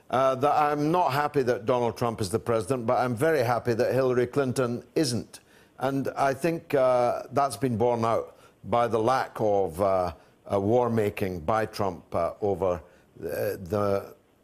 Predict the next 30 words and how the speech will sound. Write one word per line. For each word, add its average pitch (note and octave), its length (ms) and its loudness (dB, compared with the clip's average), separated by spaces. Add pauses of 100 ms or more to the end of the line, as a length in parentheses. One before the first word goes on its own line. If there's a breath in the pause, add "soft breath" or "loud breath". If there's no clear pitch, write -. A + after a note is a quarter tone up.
re-, A#2 280 0
the, A2+ 220 0
the G#2 120 -4
first D3 320 -2
part, G#2 220 0
at G#2 160 -2
least, G#2 240 -4
of F#2+ 180 -2
his F#2+ 240 -4
first - 420 -4 (440 soft breath)
term, F#2+ 320 -4
maybe F#2 260 -2
his E2 280 -4 (120)
only F2 420 -2 (180)
term. F#2+ 320 -2 (240 loud breath)
Ron, G3+ 240 2
how G3+ 160 2
do G#3+ 120 2
people, F#3 460 2
uh, D3+ 180 4
read D3+ 280 0
your D#3 140 4
stuff? - 440 -2 (340 soft breath)
It's, D#3+ 380 0
uh, D#3 420 2
the D#3 200 2
Unz E3 580 0
Review, E3 540 4
is D3+ 180 2
it? A3 320 0